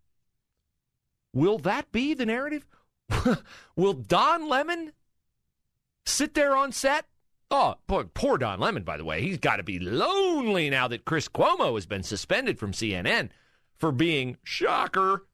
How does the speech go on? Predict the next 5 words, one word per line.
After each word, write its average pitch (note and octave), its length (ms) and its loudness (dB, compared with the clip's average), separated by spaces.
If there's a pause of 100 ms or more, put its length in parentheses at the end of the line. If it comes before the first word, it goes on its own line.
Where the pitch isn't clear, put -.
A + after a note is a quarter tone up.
intimately A#3 560 0
involved F3+ 540 2
in D#3 120 -4
trying E3 500 0
to C#3+ 440 0